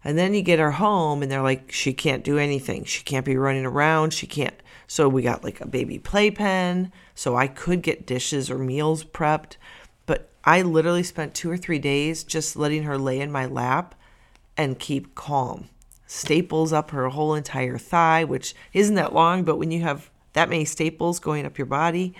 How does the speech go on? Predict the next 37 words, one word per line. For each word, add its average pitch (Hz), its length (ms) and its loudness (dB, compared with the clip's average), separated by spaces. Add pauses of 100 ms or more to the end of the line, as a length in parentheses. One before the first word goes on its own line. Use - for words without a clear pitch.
(380)
on 147 80 2
a 131 60 0
small 151 280 0
body, 143 320 2
that's - 220 -6
a 175 60 4
lot 143 160 2
of 139 60 -4
staples. 131 580 -6 (1120)
And, 139 360 -2
uh, 113 240 -4
so - 200 -4
that 196 400 2
was 180 180 -2
also, 127 500 -4
I 135 40 -20
forgot - 340 -6
to - 80 -14
mention, - 300 -8
that 151 180 0
was 160 140 -4
a 156 60 -2
big 127 240 -2
stressor, 135 600 -4 (400)
which 139 460 -2 (120)
then 185 240 2
makes 185 240 -4
it - 80 -6
really 147 220 0
hard 135 340 -2
for 156 120 -10
me 135 200 -4
to 131 80 -12
get 139 160 -4
out 123 120 -4
and - 100 -6
exercise. - 760 -8